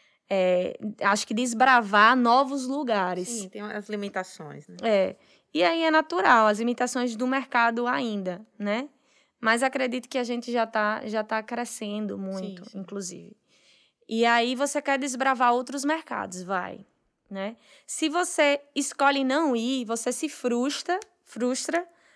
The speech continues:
Speaker 1: por não ter ido. E mesmo que você tenha uma carreira muito sólida, que te dê o que você né, sentiu que, e planejou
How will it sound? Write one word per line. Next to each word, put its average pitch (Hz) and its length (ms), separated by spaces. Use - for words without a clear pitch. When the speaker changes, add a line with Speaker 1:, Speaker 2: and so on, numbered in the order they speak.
Speaker 1:
por 277 140
não 285 140
ter 247 180
ido. 262 120
E - 20
mesmo 392 580
que 427 140
você 359 280
tenha 277 300
uma 269 160
carreira 220 560
muito 294 560
sólida, 226 640
que 277 140
te 277 180
dê 240 420
o 294 100
que 277 220
você 214 640
né, 214 320
sentiu 269 920
que, 214 540
e 233 120
planejou 214 800